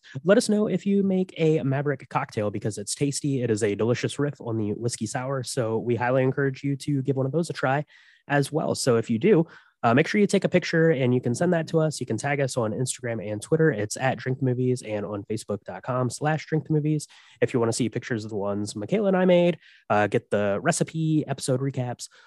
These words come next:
all that good stuff, you can find that on our website, which is w w w dot drink the movies dot com.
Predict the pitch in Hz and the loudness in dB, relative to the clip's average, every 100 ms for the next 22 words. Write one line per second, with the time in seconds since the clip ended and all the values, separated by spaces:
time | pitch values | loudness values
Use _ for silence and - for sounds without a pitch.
0 | - 143 151 156 156 147 139 127 123 110 | -4 2 4 4 0 -2 -4 -4 -4 -4
1 | 110 117 113 113 104 110 98 107 104 135 | -4 -4 -4 -6 -6 -8 -8 -10 -8 -8
2 | - 87 104 107 92 131 127 120 117 120 | -8 -6 -4 -4 -2 -2 -2 -6 -6 -6
3 | 113 98 95 - _ _ 123 135 127 127 | -8 -10 -12 -16 _ _ -2 -2 0 -2
4 | 127 127 - _ _ 123 117 - 135 135 | 0 -2 -6 _ _ 0 0 -2 -4 -2
5 | 139 | 0